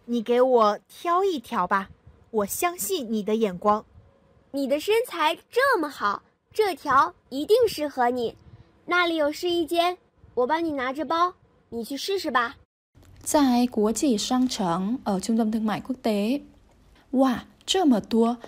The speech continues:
Speaker 3: 我都看花眼了。这么多，nhiều thế này, 我都看花眼了。Tâu ở đây dùng để nhấn mạnh, 看花眼, xem đến hoa cả mắt.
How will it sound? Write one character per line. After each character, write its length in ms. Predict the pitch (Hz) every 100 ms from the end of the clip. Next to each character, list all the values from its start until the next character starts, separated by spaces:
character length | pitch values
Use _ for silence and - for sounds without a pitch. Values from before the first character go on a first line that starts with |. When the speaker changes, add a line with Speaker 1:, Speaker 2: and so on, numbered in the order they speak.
| -
Speaker 3:
我 140 | - 202
都 380 | 196 220 214 233
看 260 | - 349 240
花 280 | - 294 349
眼 220 | 277 185
了。 360 | 175 180 180 - - - - -
这 220 | - 381 330
么 180 | 208
多， 420 | 185 - 262 285 294 -
nhiều 280 | 226 226 202
thế 160 | 214 202
này, 440 | 240 254 226 214 - - -
我 160 | 196
都 480 | - 226 220 220 247 254
看 240 | - 311
花 340 | 214 240 320 339
眼 220 | 285 208
了。 320 | - 175 175 - - - - - -
Tâu 320 | 269 269 285
ở 60 | 220
đây 160 | 196 196
dùng 220 | 196 185
để 120 | 185
nhấn 300 | 185 175 196
mạnh, 180 | 226 214 - - -
看 280 | - 330 226
花 320 | - 269 302
眼, 380 | 311 220 196 170 - - -
xem 460 | - 233 226 220
đến 140 | 202 190
hoa 260 | 254 294
cả 140 | 294 196
mắt. 240 | 196 302